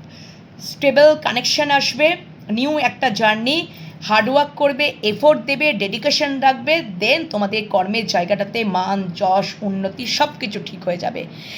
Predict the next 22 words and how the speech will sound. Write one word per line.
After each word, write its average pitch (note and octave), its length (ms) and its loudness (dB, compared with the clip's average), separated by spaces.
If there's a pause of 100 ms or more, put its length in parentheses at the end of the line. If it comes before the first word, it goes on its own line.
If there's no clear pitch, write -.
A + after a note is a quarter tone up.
(180)
এবং C#4+ 460 6
সম্পর্কের D4 1000 2
ক্ষেত্রেও D4+ 640 -2 (160)
একই C#4 420 2
জিনিস F3+ 480 -4
হবে, - 200 -8 (360)
সম্পর্কের C4+ 680 0
ক্ষেত্রেও C#4 460 -2
স্বচ্ছতা, A#3+ 640 -2
ক্ল্যারিটি A#3+ 460 -2
পাবে, A3+ 440 2 (280)
no A#3+ 120 0 (100)
contact C4 360 -2
zone B3 140 -6
থেকে A#3+ 240 -6
কন্ট্যাক্ট G#3 420 0
জোনে B3+ 220 0
আসবে, C4+ 460 2
স্টেবিলিটি A3 580 -4
পাবে, B3+ 420 4 (380)
then D4+ 260 4
সব G#3+ 240 -2